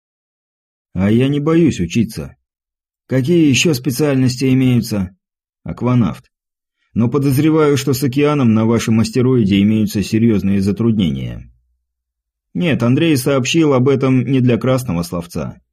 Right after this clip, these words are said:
Просто у землян, решивших связать свою судьбу с космосом,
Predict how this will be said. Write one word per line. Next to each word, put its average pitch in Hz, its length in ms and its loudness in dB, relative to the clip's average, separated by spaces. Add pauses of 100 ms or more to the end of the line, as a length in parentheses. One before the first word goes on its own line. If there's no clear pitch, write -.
(300)
Просто 135 300 0
у 143 100 4
землян, 139 460 2
решивших 101 560 -2
связать 110 420 0
свою 104 300 0
судьбу 104 400 -2
с 98 60 -6
космосом, 95 640 -4